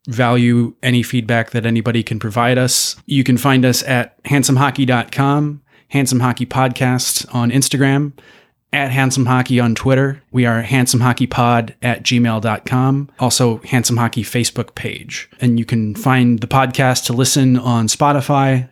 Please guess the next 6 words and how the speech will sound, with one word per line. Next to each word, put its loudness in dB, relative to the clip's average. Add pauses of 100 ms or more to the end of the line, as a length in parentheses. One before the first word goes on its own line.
(100)
Apple -4
Podcasts, -4 (360)
Google 2
Podcasts, -2 (300)
Amazon 2
Podcasts, 0